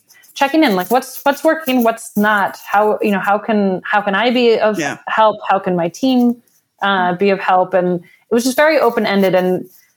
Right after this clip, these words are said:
Speaker 1: uh, and to have those over time and to be able to come back to it, like, "Oh, I remember you told me that, that this issue, we're still working on that. We haven't totally figured it out, but we're kind of chipping it away, chipping away at with, with, with in these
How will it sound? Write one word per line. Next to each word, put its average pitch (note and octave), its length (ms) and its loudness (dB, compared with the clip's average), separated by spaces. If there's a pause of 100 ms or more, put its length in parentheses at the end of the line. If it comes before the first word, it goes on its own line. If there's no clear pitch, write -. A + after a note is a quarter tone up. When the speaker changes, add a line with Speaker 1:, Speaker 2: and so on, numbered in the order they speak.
(340)
Speaker 1:
uh, F3 540 0
and A#3 460 2 (160)
to - 120 -4
have C4+ 240 0
those C4 180 2
over G#3+ 260 2
time A3+ 440 0
and G3 60 2
to G3 60 0
be G3 80 2
able G3+ 160 2
to G3+ 60 -4
come G3 160 -2
back G3 180 0
to F#3+ 80 -4
it, - 40 -2
like, F3+ 140 -2
"Oh, B3+ 100 4
I C4 100 4
remember B3+ 240 2
you G#3+ 120 2
told B3+ 280 0
me A3+ 140 0
that, F#3 100 2
that F#3 180 0
this - 340 -6
issue, A#3 360 2
we're F3 180 2
still D4 300 0
working A#3+ 320 0
on F3 80 -2
that. F3 180 -2
We F#3+ 60 -2
haven't A#3 340 -2 (760)
totally C#4+ 280 2
figured B3 300 0
it G#3+ 80 2
out, G#3 180 4
but G#3 120 2
we're G3 100 2
kind G3 200 -2
of - 220 -20
chipping B3+ 300 0
it A3+ 100 0
away, G3+ 420 2
chipping B3 240 0
away G#3+ 220 2
at F#3 100 0
with, F#3 220 -4 (100)
with, F#3+ 280 -2
with F#3+ 160 -4 (400)
in G#3+ 140 4
these A3 420 0